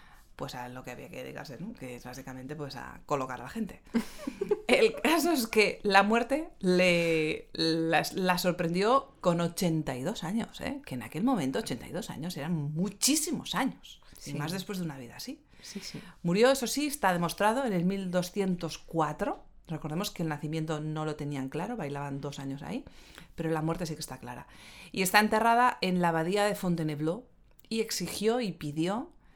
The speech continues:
Speaker 1: que se le enterrara con su hijo y con su amado esposo Enrique. A pesar de haberla metido en la torre y haberla confinado no sé cuantísimos años, ella no le guardó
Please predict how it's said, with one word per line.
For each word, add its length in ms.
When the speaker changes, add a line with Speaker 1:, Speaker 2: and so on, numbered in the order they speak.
Speaker 1:
que 140
se 100
le 100
enterrara 460
con 180
su 200
hijo 400
y 140
con 280
su 180
amado 520
esposo 760
Enrique. 640
A 160
pesar 460
de 140
haberla 280
metido 280
en 60
la 120
torre 580
y 120
haberla 360
confinado 640
no 80
sé 140
cuantísimos 540
años, 540
ella 400
no 260
le 100
guardó 480